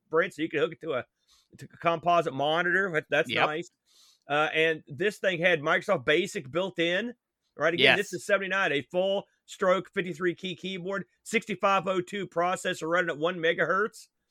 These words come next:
Speaker 1: You know, this sounds more like a modern machine,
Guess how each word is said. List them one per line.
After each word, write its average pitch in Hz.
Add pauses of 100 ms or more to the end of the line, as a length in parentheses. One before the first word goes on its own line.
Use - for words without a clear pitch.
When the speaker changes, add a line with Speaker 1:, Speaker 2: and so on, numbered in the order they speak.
(160)
Speaker 1:
You 156
know, 185
this 196
sounds 202
more 202
like 190
a 165
modern 175
machine, 135